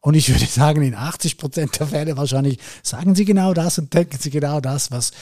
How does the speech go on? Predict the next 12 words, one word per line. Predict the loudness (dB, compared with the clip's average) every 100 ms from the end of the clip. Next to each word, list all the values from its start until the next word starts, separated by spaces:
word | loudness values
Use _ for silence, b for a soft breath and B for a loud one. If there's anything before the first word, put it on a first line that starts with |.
| B B B
äh, | -2 0
vom | 2 2
Leutschenbach | 2 2 0 -4 -4 -6 -6 -12
und | -10 -8
vom | -8 -10
Tagblatt | -10 -14 -10 -10 -10
vorgedacht | 0 2 2 -2 -4 -6 -6
und | -4
vorgeda-, | -2 0 0 -4 -6
ge-, | -2 0 -2
gesagt | -4 -8 -8 -12 -12
wurde. | -12 -12